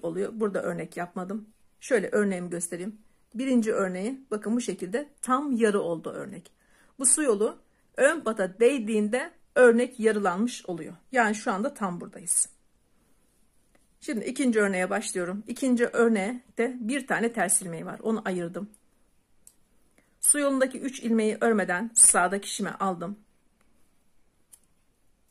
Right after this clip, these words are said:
Ayırdığım ilmeği soldaki şişime taktım.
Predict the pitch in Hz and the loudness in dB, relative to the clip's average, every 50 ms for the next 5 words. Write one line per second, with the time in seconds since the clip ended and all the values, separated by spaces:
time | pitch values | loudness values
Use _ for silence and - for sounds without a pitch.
0 | _ _ _ _ _ 233 247 247 214 190 202 190 190 196 202 202 - _ - _ | _ _ _ _ _ 4 4 4 4 2 0 -2 -2 -6 -8 -12 -16 _ -20 _
1 | _ - _ 254 254 233 214 175 170 175 196 247 247 - - - - - 262 233 | _ -10 _ 0 2 2 2 2 0 -4 -6 -8 -8 -4 -2 0 2 4 4 2
2 | 202 185 185 185 - - - 190 226 262 254 _ - - 170 - _ - - 180 | 2 0 -6 -8 -8 -8 -6 -6 -8 -8 -10 _ -10 -10 -10 -10 _ -20 -20 -20